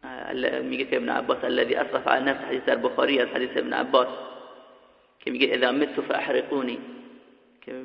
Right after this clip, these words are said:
اگر مردم من آتش بدید، یک قسمتم را در آسمان، یک قسمتم را در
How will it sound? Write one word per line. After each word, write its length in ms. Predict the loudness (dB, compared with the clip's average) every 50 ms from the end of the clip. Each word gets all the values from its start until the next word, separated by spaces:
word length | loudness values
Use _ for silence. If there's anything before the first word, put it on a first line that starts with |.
| -14 -10 -8
اگر 280 | -8 -4 -4 -4 -4
مردم 340 | -2 0 0 0 2 0 0
من 100 | 0 0
آتش 380 | 2 0 2 2 0 -2 -2 -4
بدید، 260 | -6 -6 -6 -2 0
یک 300 | 0 0 0 -2 -10 -10
قسمتم 440 | -8 -6 -6 -6 -4 -4 -4 -2 -2
را 120 | -4 -2
در 180 | -2 0 0 0
آسمان، 400 | -2 -2 -4 -8 -4 -4 -4 -4
یک 120 | -4 -6
قسمتم 420 | -10 -12 -10 -10 -8 -6 -4 -4
را 80 | -4 -2
در 260 | -2 -2 0 0 -2